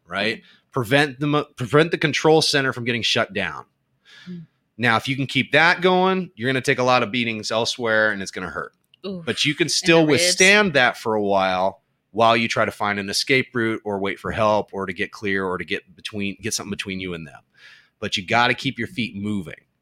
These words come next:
Speaker 2: Mm.
Speaker 1: So cover your head and keep moving. If you're thinking about fighting back against fifteen people,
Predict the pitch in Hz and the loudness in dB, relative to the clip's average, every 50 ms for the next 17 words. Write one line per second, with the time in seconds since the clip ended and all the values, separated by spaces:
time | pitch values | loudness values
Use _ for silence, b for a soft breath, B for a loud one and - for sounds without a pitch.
0 | _ _ - 190 165 160 - _ _ _ - - 101 87 85 - _ _ _ - | _ _ -14 -12 -12 -12 -12 _ _ _ -10 -6 -6 -6 -8 -10 _ _ _ 0
1 | - 139 143 147 170 170 170 147 139 156 151 151 151 156 156 - - 113 107 98 | 2 4 4 6 6 6 6 6 6 6 6 6 4 2 0 -2 -8 -8 -8 -6
2 | - - - 123 120 - 113 117 110 104 92 - - - - _ _ _ _ _ | -6 -6 -4 -4 -4 -4 -6 -6 -6 -6 -6 -10 -14 -18 -20 _ _ _ _ _
3 | _ _ _ _ _ _ - 104 101 - 117 117 - 170 170 170 190 180 185 175 | _ _ _ _ _ _ -14 -12 -8 -6 -6 -2 0 0 2 2 2 4 4 2
4 | 151 - - 160 156 156 156 147 113 127 127 131 135 127 - 123 107 123 107 - | 2 4 4 4 4 4 4 2 2 2 4 4 2 0 -2 -4 -2 -2 -2 -2
5 | - - 139 131 - - 143 139 123 - - 156 151 143 160 165 165 170 165 - | -2 -2 -2 -2 -4 -4 -8 -8 -6 -4 -2 -2 -2 0 2 2 2 2 0 -4